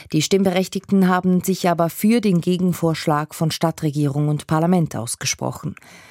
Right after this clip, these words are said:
Damit darf der Sechseleute-Platz in Zürich während maximal hundertachtzig Tagen im Jahr benutzt werden, zum Beispiel für das Filmfestival, den Zirkus oder den Weihnachtsmarkt.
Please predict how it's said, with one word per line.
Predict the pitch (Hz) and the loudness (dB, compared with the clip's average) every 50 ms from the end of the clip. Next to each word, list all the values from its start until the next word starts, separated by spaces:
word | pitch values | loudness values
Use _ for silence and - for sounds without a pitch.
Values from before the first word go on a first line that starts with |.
| - - _ | -20 -10 _
Damit | - 175 190 208 - | -2 -2 0 0 0
darf | 214 208 220 - | -2 -2 -2 -2
der | - 202 190 | 0 0 0
Sechseleute-Platz | 170 196 202 202 - - 220 208 202 208 - 208 - - 196 196 - - - | 2 0 0 0 0 0 2 2 2 0 0 -2 -2 0 -2 0 0 0 0
in | 170 156 156 143 | 2 2 2 0
Zürich | - - - 208 226 220 220 262 254 - - - | -2 -2 0 0 0 2 0 0 -2 -2 -4 -2
während | 175 180 180 175 180 175 170 - - - | 0 0 0 2 0 0 0 -2 -2 -2
maximal | 175 180 208 - - - 202 190 175 175 165 | -2 -2 -2 -2 -2 0 2 2 2 0 0
hundertachtzig | 170 214 214 208 175 - 160 156 - - - 175 - - | 2 2 2 2 0 -2 -4 -6 -6 -6 -6 -6 -6 -6
Tagen | - 160 156 160 160 - 165 | -4 -2 -2 -2 0 0 0
im | 156 147 143 | 0 0 0
Jahr | 143 143 135 135 135 | 0 0 -2 -2 -2
benutzt | - 143 147 151 147 - - - - 156 | -2 -2 -2 -2 -2 -2 -4 -4 -2 -2
werden, | 160 160 156 151 165 160 143 - - - - - - _ | 0 0 2 2 0 0 -2 -4 -10 -20 -20 -20 -14 _
zum | - - 190 | -4 -2 0
Beispiel | 175 180 180 185 180 - - 208 214 196 | 0 0 0 -2 -4 -4 -4 -2 -2 -2
für | - 208 185 | 0 0 0
das | - 165 156 - - | 0 0 0 0 -2
Filmfestival, | - 226 233 233 226 214 220 214 - - - 202 202 202 208 | 0 0 2 2 2 2 0 -2 -2 -2 -2 0 0 0 0
den | 196 - 180 165 156 | 0 0 0 0 0
Zirkus | - - 175 160 - - - 165 151 - - - | 0 0 0 -2 -2 -2 -2 -2 -2 -2 -2 -2
oder | 160 160 170 | -2 -2 0
den | 160 180 180 185 185 | 0 2 2 2 2
Weihnachtsmarkt. | 175 147 143 135 127 123 - - - - - 143 127 - 127 - - - _ | 0 0 -2 -4 -6 -8 -10 -8 -6 -4 -2 -2 -2 -4 -8 -18 -20 -20 _